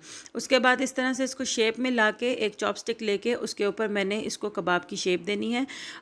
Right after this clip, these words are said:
आपकी मर्ज़ी है आप अपने कबाबों को छोटा बड़ा कर सकते हैं या आप इनको कोफ्ते की सूरत में और बग़ैर चॉपस्टिक के भी बना सकते हैं। चॉपस्टिक के साथ बनाने का मकसद ये है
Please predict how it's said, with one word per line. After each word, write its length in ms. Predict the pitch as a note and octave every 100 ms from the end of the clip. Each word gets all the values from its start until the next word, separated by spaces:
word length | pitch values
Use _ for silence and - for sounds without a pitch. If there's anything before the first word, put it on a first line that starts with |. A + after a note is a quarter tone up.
| G3+
आपकी 260 | G#3 B3+
मर्ज़ी 320 | B3 A#3 A3 A#3+
है 100 | B3
आप 180 | G#3 G#3
अपने 220 | G#3 A3
कबाबों 400 | G#3+ F#3 F3+ G3+
को 120 | A3+
छोटा 280 | A3 G3 F#3+
बड़ा 220 | F3 F#3
कर 160 | F#3 F3
सकते 320 | E3+ - - A3+
हैं 160 | B3+
या 180 | A#3+ G3 F3+
आप 180 | F3+
इनको 260 | F#3+ F3+ A3+
कोफ्ते 380 | A3+ G3 - G#3+
की 140 | A3 G#3+
सूरत 380 | G3 F3+ F#3+
में 180 | G#3+ C4 D#4+ - - -
और 160 | A#3+ B3+
बग़ैर 320 | A#3 A3 A3+
चॉपस्टिक 480 | A3+ G#3+ G#3 A3 A3
के 100 | G#3+
भी 240 | G3 C4+ - - -
बना 280 | G3+ F#3+ F3
सकते 280 | F3 E3+ -
हैं। 120 | F3
चॉपस्टिक 460 | E3 G#3+ A3 - C4
के 80 | C4
साथ 200 | B3+ A#3+ G#3
बनाने 340 | G#3+ F#3+ G#3+
का 100 | A#3
मकसद 380 | A3 G3 - B3
ये 120 | A3+ G#3
है 200 | A3+